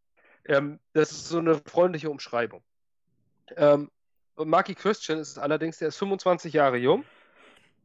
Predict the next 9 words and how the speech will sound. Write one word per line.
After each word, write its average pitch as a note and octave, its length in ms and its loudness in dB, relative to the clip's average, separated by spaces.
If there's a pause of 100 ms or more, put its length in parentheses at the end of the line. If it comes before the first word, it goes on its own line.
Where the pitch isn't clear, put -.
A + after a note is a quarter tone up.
(300)
wurde G#3+ 260 4
als E3+ 280 0
Rookie F#3 240 -8
von D3+ 260 -8
Greg D#3 220 0
Williams D3+ 360 2
gesa-, B2 460 -2
ähm, A#2+ 220 -4 (1500)
trainiert. B2+ 380 -2